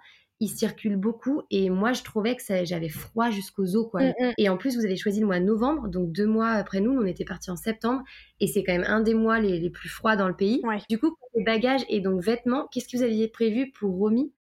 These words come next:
Speaker 1: Parce que c'est un âge quand même où on bouge peu, enfin pas autant en tout cas qu'à quatre, cinq ans où on court partout.
Speaker 2: Exact.
Speaker 1: Est-ce que vous aviez pensé à tout ?
Speaker 2: Non, on était à l'arrache totale. En fait, genre, je me suis dit, « Tiens, je vais commander sur, euh, Uniqlo, euh, les affaires, euh,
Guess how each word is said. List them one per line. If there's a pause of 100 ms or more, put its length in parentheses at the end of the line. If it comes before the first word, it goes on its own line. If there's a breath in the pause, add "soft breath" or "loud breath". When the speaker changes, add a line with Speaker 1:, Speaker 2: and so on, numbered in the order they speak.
(180)
Speaker 1:
Parce
que
c'est
un
âge
quand
même
où
on
bouge (100)
peu,
enfin
pas
autant
en
tout
cas
qu'à
quatre,
cinq
ans
où
on
court
partout.
Speaker 2:
Exact.
Speaker 1:
Est-ce
que
vous
aviez
pensé
à
tout ? (180)
Speaker 2:
Non,
on
était
à
l'arrache
totale. (160)
En
fait,
genre,
je
me
suis
dit, «
Tiens,
je
vais
commander
sur,
euh,
Uniqlo,
euh,
les
affaires,
euh,